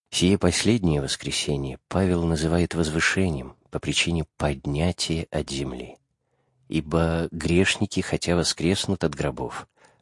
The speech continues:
но не поднимутся от земли на воздух, а останутся внизу, как осужденные. "Посему праведники и воскреснут, и поднимутся, восхищаемые на облаках навстречу Господу, а грешники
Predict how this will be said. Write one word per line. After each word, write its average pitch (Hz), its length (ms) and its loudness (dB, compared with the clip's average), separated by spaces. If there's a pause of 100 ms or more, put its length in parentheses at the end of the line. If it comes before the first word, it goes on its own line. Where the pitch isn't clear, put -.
(120)
но 82 280 6
не 90 180 8
поднимутся 82 720 2
от 76 100 -2
земли 80 320 2
на 78 120 2
воздух, 78 600 0 (460)
а 76 100 2
останутся 98 580 0
внизу, 73 600 0
как - 300 -6
осужденные. 69 840 -6 (1120)
"Посему 113 380 4
праведники 95 960 4 (100)
и 120 220 8
воскреснут, 90 1040 0
и 101 140 6
поднимутся, 107 880 8
восхищаемые 87 840 6
на 87 140 6
облаках 90 640 6
навстречу 87 580 6
Господу, 85 800 6 (460)
а 71 140 4
грешники - 640 0